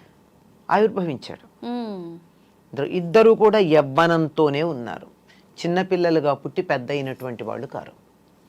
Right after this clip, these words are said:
Speaker 2: ఓకే.
Speaker 1: అయోనిజులు.
Speaker 2: మ్మ్.
Speaker 1: స్త్రీనైతే అయోనిజ అంటారు.
Speaker 2: ఓకే.
Speaker 1: ద్రౌపది అయోనిజ, తల్లి గర్భంలో ఉండి
Speaker 2: మ్మ్.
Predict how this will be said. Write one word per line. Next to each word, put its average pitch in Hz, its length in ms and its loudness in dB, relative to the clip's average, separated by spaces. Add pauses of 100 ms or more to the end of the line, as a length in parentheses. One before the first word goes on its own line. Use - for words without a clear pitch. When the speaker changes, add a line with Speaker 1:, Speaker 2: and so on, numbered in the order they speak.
(220)
Speaker 2:
ఓకే. 170 580 -12 (420)
Speaker 1:
అయోనిజులు. 160 920 2 (840)
Speaker 2:
మ్మ్. 202 260 -10 (640)
Speaker 1:
స్త్రీనైతే 208 680 0
అయోనిజ 143 500 0
అంటారు. 139 460 -6 (500)
Speaker 2:
ఓకే. 185 180 -16
Speaker 1:
ద్రౌపది 170 460 2
అయోనిజ, 156 500 0 (640)
తల్లి 190 400 2
గర్భంలో 165 1040 0 (100)
ఉండి 175 720 0 (260)
Speaker 2:
మ్మ్. 170 260 -10